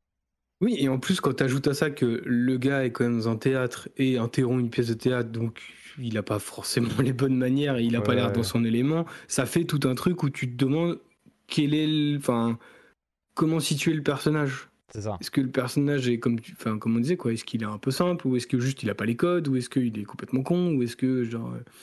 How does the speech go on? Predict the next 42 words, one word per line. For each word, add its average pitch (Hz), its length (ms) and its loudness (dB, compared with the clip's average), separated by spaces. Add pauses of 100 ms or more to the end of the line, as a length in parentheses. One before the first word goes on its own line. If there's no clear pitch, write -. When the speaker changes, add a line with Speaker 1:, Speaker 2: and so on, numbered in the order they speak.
(480)
Speaker 1:
euh, 107 760 -6
il, 117 200 -10
il 120 140 -8
va 120 100 -2
péter 120 260 -2
les 113 100 0
plombs 117 200 -2
instantanément 113 480 -2
parce 107 180 -8
que, - 120 -8
euh, 101 340 -6
c'est - 140 -8
un 104 100 -4
malade, 147 340 0
enfin, 104 280 -4
on 117 100 -2
sait 123 140 -2
pas 143 100 2
trop 147 220 0
en 117 40 -4
fait. 104 200 -8 (240)
Speaker 2:
On 123 40 -8
Speaker 1:
Et 117 40 -8
Speaker 2:
sait 131 100 -2
Speaker 1:
le 135 80 4
Speaker 2:
pas 139 60 -2
Speaker 1:
film 202 120 4
Speaker 2:
trop. 165 80 2
Speaker 1:
joue 160 120 2
vachement 156 440 2
là-dessus 170 440 0
parce 165 160 0
que, - 100 -2
comme 143 80 2
Speaker 2:
Ouais. 98 60 -6
Speaker 1:
tu 131 40 -10
disais, 120 260 0
il 131 80 0
a 107 40 -2
un 107 60 -4
langage 120 300 0
soutenu, 170 360 0